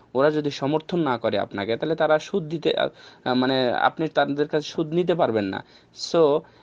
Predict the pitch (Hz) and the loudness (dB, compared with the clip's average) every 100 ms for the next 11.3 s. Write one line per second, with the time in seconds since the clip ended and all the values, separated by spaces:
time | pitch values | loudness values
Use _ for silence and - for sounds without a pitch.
0 | - - 151 151 202 180 160 160 147 139 | -6 0 0 0 0 0 0 0 2 2
1 | 143 - 143 131 117 127 135 127 117 117 | 2 0 -2 -2 0 2 2 2 0 -2
2 | - 127 113 113 113 113 127 120 117 113 | -4 -4 -2 0 0 0 -2 0 2 2
3 | 110 113 110 110 110 - 110 107 117 113 | 0 -2 -6 -2 -4 0 0 2 2 2
4 | 107 104 110 - 131 - 131 107 117 156 | 0 0 -2 -4 -8 -2 0 0 0 -4
5 | - - - - 147 147 139 139 147 123 | -6 -20 -6 0 0 0 0 2 2 2
6 | - 123 123 113 - 110 123 143 143 147 | -2 -4 0 -2 -2 -6 -2 -2 -2 -2
7 | 147 127 104 92 95 90 - - - - | -2 -2 -4 -4 -6 -8 -12 -20 -14 -2
8 | 107 107 104 98 - 147 170 156 131 151 | 2 4 2 0 -4 0 2 2 2 0
9 | 175 170 160 139 135 131 127 127 127 117 | 0 -2 -4 -2 0 2 2 0 -2 0
10 | 131 143 - 135 - 113 117 139 143 113 | -2 -4 -4 -8 -2 2 2 2 0 -2
11 | 117 107 | -2 -2